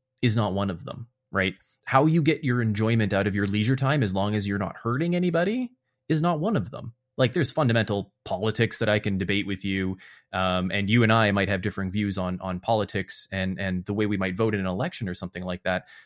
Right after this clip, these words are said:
But, like, when it comes to your free time, or, uh, you know, a cosplayer's free time, or a podcaster's free time, or a streamer's free time,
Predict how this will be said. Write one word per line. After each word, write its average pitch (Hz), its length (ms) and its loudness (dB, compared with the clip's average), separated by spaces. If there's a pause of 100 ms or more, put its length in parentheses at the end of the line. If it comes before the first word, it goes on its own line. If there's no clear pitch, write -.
But, 127 80 -4
like, 135 160 0
when 143 80 0
it 147 80 -4
comes 185 300 -2
to 123 320 0
your 113 180 0
free 107 220 -2
time, 113 440 -2 (920)
or, 104 540 4 (500)
uh, 92 260 2 (120)
you 120 100 2
know, 90 240 2
a 95 80 0
cosplayer's 131 600 -2
free 139 160 -2
time, 139 300 -2
or 90 100 -6
a - 40 -8
podcaster's 131 720 -2
free 131 180 -4
time, 143 280 0
or 98 80 0
a 92 60 0
streamer's 117 420 -2
free 135 200 -4
time, 139 400 -4